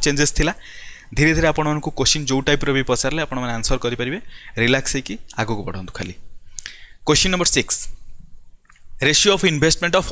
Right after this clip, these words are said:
ଅନିଲ ଆଉ ବାବୁ ଦେଇଛି କେତେ? ତେର is to ବାର। ପ୍ରଫିଟ୍ ସେୟାରିଂ ଦେଇଛି three is to five।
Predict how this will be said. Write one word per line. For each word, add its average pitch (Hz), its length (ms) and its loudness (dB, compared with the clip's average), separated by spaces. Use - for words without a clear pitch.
ଅନିଲ 170 300 4
ଆଉ 175 60 4
ବାବୁ 110 200 2
ଦେଇଛି 131 280 2
କେତେ? 147 200 0
ତେର 131 200 4
is 127 120 -2
to 135 60 -4
ବାର। 98 180 2
ପ୍ରଫିଟ୍ 175 380 4
ସେୟାରିଂ 170 240 4
ଦେଇଛି 160 260 2
three 147 180 2
is - 120 -2
to 135 40 -2
five। 156 220 0